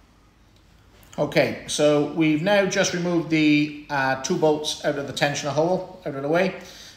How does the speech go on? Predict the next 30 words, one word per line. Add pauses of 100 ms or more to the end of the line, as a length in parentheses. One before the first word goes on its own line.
and
we've
taken
our
timing
gear
back
off
the
crankshaft. (560)
I've
slackened
off
the
nut (160)
on
the
top
of
the, (200)
the
camshaft (160)
pulley,
and
we've
taken
that
off
as
well.